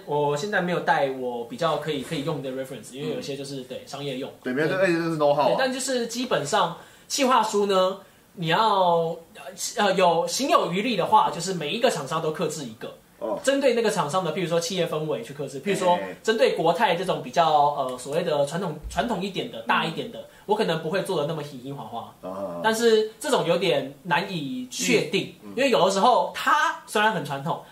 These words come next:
Speaker 1: 但他的老板想要看到嘻嘻哈哈，
Speaker 2: 也是有可能的。
Speaker 1: 所以这个，这个时候就是在社会上有人说，比如说拼人脉，其实有时候是这个样子。你知道这个企业他今年想要走什么样的风格，
Speaker 2: 啊。
Speaker 1: 那你会比较有机会去中。然后，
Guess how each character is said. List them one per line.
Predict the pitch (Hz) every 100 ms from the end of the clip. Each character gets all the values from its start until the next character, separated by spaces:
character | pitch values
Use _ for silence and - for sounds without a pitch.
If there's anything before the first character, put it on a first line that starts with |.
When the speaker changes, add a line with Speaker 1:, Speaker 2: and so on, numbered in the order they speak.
| -
Speaker 1:
但 | 240
他 | 220
的 | 226
老 | 180 147
板 | - -
想 | 147
要 | 151
看 | 170
到 | 151 147
嘻 | 117
嘻 | 135
哈 |
哈， | 120 113 - -
Speaker 2:
也 | 104 117 131
是 | 190
有 | 190
可 | - 143
能 | 113
的。 | 117 330
Speaker 1:
所 |
以 |
这 |
个， |
这 |
个 | 277
时 | 247
候 | 233
就 | 226
是 | 233 214
在 | 220 208 185
社 | 202
会 | 196
上 | 185
有 | 147
人 | 143
说， | 175
比 | 156
如 | 135
说 | 156
拼 | 175 170
人 | 151
脉， | 123 143 120
其 | -
实 | 143
有 |
时 | 139
候 | 143
是 | 143
这 | 139
个 |
样 | 127 123
子。 | 117
你 |
知 | 120 165
道 | 170
这 | 160
个 | 165 147
企 | 143 180
业 | 151
他 | 143
今 | 143 156
年 | 127
想 | - 127
要 | 135 127
走 | 123 -
什 | 120
么 |
样 | 135
的 | 120
风 | 123 131
格， | 151 - -
Speaker 2:
啊。 | - - -
Speaker 1:
那 | 143
你 | 135
会 | 165
比 | 143
较 | 143
有 | -
机 | 143
会 | 139 135
去 | - 120
中。 | - - - - - -
然 | 151
后， | 185 175 -